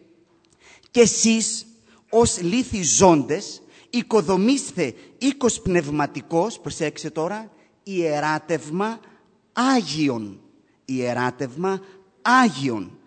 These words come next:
δια να προσφέρετε και τα λοιπά. Και λίγο παρακάτω στο εδάφιο εννιά,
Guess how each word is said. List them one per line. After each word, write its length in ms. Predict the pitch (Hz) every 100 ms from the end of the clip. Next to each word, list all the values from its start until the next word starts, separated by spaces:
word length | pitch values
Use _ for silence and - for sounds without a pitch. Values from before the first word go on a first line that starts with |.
| _
δια 280 | 131 127 170
να 80 | 151
προσφέρετε 640 | 151 139 - 147 135 139
και 120 | 131
τα 140 | 127 123
λοιπά. 460 | 117 - 113 - _ _ _ _ _
Και 280 | 202 185 180
λίγο 280 | 190 226 226
παρακάτω 500 | 208 190 190 190 180
στο 120 | -
εδάφιο 360 | 165 180 175 160
εννιά, 440 | 147 160 180 -